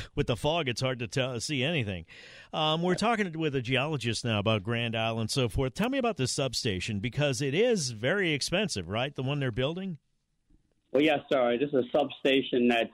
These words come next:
Speaker 2: you know, look, and Tommy, you and I, uh, uh, heard a lot after Ida about hardening our systems. Uh,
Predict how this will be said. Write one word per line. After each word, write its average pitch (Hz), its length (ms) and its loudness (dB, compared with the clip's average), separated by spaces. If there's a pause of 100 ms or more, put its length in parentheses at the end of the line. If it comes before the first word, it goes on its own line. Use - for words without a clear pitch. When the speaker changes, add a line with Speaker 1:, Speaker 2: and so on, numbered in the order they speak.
Speaker 2:
you 131 220 0
know, 120 120 6
look, 113 200 4
and 110 160 4
Tommy, 143 260 4
you 175 200 4
and 147 100 4
I, 139 340 4
uh, - 340 0
uh, 117 280 0
heard 131 180 4
a 107 60 2
lot 120 340 2
after 117 340 -2
Ida 113 440 2 (420)
about 107 280 2
hardening 120 520 4
our 104 140 4 (120)
systems. 82 640 0
Uh, 98 280 6